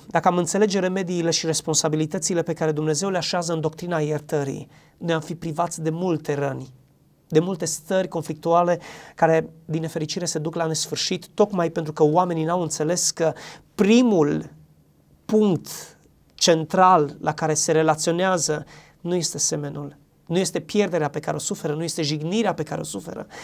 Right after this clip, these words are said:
nu este nici măcar marginalizarea de care are parte.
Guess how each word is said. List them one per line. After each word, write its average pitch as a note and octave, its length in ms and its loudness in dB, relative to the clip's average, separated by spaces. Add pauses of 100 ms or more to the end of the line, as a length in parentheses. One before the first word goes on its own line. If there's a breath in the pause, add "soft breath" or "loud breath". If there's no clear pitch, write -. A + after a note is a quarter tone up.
(180 loud breath)
nu G3+ 80 -2
este G#3+ 140 2
nici G#3+ 140 2
măcar G#3 280 0
marginalizarea F3 760 0
de F3+ 80 0
care E3 180 -4
are E3 180 -2
parte. E3 460 2